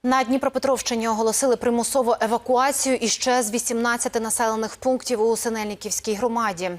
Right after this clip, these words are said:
Передусім, це стосуватиметься дітей з їхніми батьками чи законними представниками, повідомили у обласній військовій адміністрації. Допомагатимуть із вивозом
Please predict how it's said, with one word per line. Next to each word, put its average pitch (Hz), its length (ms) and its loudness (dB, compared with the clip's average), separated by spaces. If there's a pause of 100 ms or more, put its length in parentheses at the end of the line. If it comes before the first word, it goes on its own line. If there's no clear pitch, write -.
(120)
Передусім, 202 580 -2
це 202 240 0
стосуватиметься 208 800 -6
дітей 208 440 -2
з 180 120 -10
їхніми 196 360 -8
батьками 220 580 -2
чи 190 160 -8
законними 202 480 -6
представниками, 196 800 -4 (400)
повідомили 208 480 0
у 208 240 4
обласній 196 440 -4
військовій 185 320 -4
адміністрації. 180 840 -6 (480)
Допомагатимуть 220 760 -2
із 190 160 -4
вивозом 220 500 0